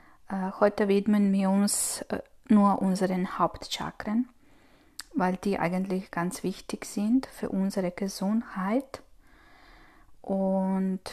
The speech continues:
genau, was haben die Chakren so an sich? So wie wir zum Beispiel jeden Tag duschen, ähm, wäre es wichtig, dass wir unsere Chakren,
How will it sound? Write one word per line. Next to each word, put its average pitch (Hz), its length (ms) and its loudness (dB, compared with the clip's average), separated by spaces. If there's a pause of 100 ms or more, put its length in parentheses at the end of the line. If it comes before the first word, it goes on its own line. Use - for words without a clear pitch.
(440)
genau, 175 480 0 (1800)
was 190 340 -2
haben 196 280 6
die 196 80 -2
Chakren 180 500 -2
so - 140 -8
an 190 180 -4
sich? - 380 -12 (1400)
So 226 220 6
wie 233 140 10
wir 247 260 8
zum 214 200 4
Beispiel 202 600 4 (160)
jeden 220 400 8
Tag 196 300 0
duschen, 277 640 4 (380)
ähm, 208 640 0
wäre 233 340 8
es 254 200 6
wichtig, 240 540 -2
dass 202 240 -4
wir 185 100 0
unsere 196 420 0
Chakren, 220 680 0